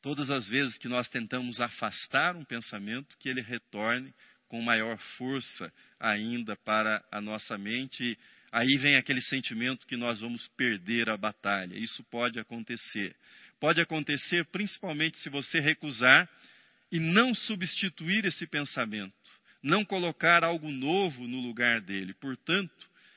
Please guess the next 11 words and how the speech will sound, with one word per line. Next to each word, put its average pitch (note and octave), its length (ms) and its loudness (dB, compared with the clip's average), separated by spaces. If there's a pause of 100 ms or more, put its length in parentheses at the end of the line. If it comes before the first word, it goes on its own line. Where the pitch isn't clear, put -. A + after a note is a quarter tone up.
(160)
aproprie-se D#3+ 1040 -4
das C3+ 240 -4
promessas B2+ 720 -4
de A#2 120 -10
Deus. - 800 -4 (1700)
Medite D#3+ 720 2
na D3 160 2
palavra C#3+ 480 2
de B2+ 140 -8
Deus. C3+ 840 -2 (380)
Alimente-se, F3 1120 6